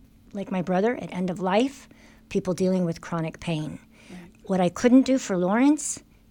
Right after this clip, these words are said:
Speaker 1: I do for the others. So he had already passed, so I, that's what prompted me to do that.
Speaker 2: That's, uh, sort of his parting gift to you, as you learned in hindsight, as we
Speaker 1: Yes.
Speaker 2: do, unfortunately,
Speaker 1: Yeah.
Speaker 2: sometimes. You're listening to My Better Half on the Jefferson Exchange. I'm Vanessa Finney.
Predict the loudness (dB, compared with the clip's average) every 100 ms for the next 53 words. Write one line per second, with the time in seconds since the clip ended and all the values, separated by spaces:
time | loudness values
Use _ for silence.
0 | -8 -4 -2 -4 -6 -8 -8 -12 -12 -12
1 | -12 -16 _ _ _ _ _ -10 -6 -6
2 | -10 -6 -4 -2 -4 -6 -8 -8 -10 -8
3 | -8 -10 -12 -14 -18 -8 -4 -4 -6 -8
4 | -6 -6 -6 -10 -10 -10 -10 -8 -8 -6
5 | -6 -8 -18 -20 -20 -20 -20 -20 -14 -6
6 | -4 0 2 2 0 -2 -4 -6 -16 -10
7 | -6 -4 -2 -4 -2 0 2 0 0 -4
8 | -4 -6 -2 -2 -2 -2 -2 0 2 2
9 | 0 -2 -2 0 2 2 0 -2 -2 -2
10 | -4 -2 -4 -2 0 0 -2 -4 -8 -4
11 | -2 0 0 -2 -4 -4 -4 -6 -10 -20
12 | _ _ -20 -20 -18 -6 2 4 4 6
13 | 4 4 4 4 4 2 2 2 2 2
14 | 0 0 0 -2 -4 -2 0 0 0 -2
15 | -2 2 2 2 0 0 2 4 2 2
16 | 0 0 2 2